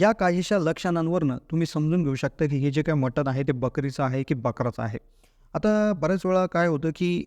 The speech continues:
हे सगळं स-, समजून, अ, घेण्याआधी किंवा हे सगळ्या गोष्टी हे करण्याआधी तुम्ही शक्यतो तुमचा जो रेग्युलर खाटिका असेल किंवा जो, अ, ज्याच्याशी तुमचे चांगले संबंध असेल अशा ठिकाणूच त्या ठिकाणी घेतलं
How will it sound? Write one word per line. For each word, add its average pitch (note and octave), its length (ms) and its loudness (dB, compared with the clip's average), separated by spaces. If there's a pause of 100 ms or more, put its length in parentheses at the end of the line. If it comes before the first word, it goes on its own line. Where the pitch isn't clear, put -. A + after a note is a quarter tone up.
हे D#3+ 140 0
सगळं D#3+ 280 0
स-, D#3 160 -6
समजून, D3+ 520 2
अ, C#3+ 320 -2
घेण्याआधी C#3 520 0
किंवा C#3+ 220 0
हे C#3+ 120 0
सगळ्या D3 300 0
गोष्टी D3+ 320 -2
हे D3 180 0
करण्याआधी D3 500 -2 (440)
तुम्ही G3+ 200 4
शक्यतो E3+ 460 0
तुमचा D#3+ 300 0
जो E3 160 0
रेग्युलर D3 380 0
खाटिका C#3 400 0
असेल C3+ 400 -2
किंवा C3+ 180 -2
जो, C#3+ 340 -2
अ, C3+ 200 0
ज्याच्याशी C3+ 380 -2
तुमचे D3 220 0
चांगले C#3+ 280 0
संबंध C#3 380 2
असेल C3+ 260 -2
अशा - 220 -8
ठिकाणूच D3+ 520 -2
त्या C#3 240 -4
ठिकाणी C3+ 280 0
घेतलं C3 280 0